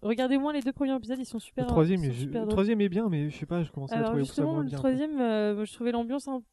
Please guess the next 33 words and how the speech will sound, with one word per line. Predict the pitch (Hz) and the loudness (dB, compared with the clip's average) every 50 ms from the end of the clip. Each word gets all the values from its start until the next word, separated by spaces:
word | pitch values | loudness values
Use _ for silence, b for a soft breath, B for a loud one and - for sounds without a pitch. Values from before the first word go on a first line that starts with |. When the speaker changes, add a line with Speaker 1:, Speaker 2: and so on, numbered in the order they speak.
| _ | _
Speaker 1:
enfin, | - 247 240 | -6 -6 -6
j'étais | 214 - | -4 -4
un | 247 247 | -4 -2
peu | 294 311 | -2 0
déçu | 285 277 - - - - 254 269 294 | 0 0 0 -2 -6 -6 -6 -6 -6
parce | 277 - - | -8 -10 -8
que | - 220 | -4 -4
l'ambiance | 220 220 220 262 262 - | -4 -2 -4 -4 -4 -4
est | 254 | -2
un | 226 139 | -2 0
Speaker 2:
Ouais. | 135 | 0
Speaker 1:
peu | - 233 | 0 -2
glauque | 208 220 226 262 262 - - - - - _ _ - 226 | 0 0 0 0 0 -4 -10 -20 -20 -20 _ _ -14 -8
et, | 208 196 190 | -6 -2 0
Speaker 2:
Ouais. | 185 | 0
Speaker 1:
euh, | 185 185 180 180 180 180 185 185 185 185 | 0 0 0 0 0 2 2 0 0 -2
je | - - | -4 -8
trouvais | - 233 233 220 | -10 -10 -10 -10
qu'il | _ _ _ - | _ _ _ -16
peut, | - 208 202 - | -14 -14 -14 -14
il | - 220 202 | -12 -14 -10
peut, | - - 220 202 - _ _ | -8 -6 -8 -8 -8 _ _
enfin, | - 226 220 | -4 -2 -2
il | 220 | -2
était | 190 220 | -2 -4
pas, | 214 - 233 233 240 240 | -2 -2 0 0 0 0
ouais, | 233 226 | 0 0
il | 233 220 | -2 -4
était | - 220 | -6 -10
pas | 196 220 233 | -12 -12 -14
super | - - - 214 220 208 202 | -14 -16 -12 -8 -8 -6 -6
drôle | 190 190 202 208 | -4 -4 -4 -4
finalement. | - - 208 185 180 180 175 180 | -4 -6 -8 -8 -8 -8 -10 -12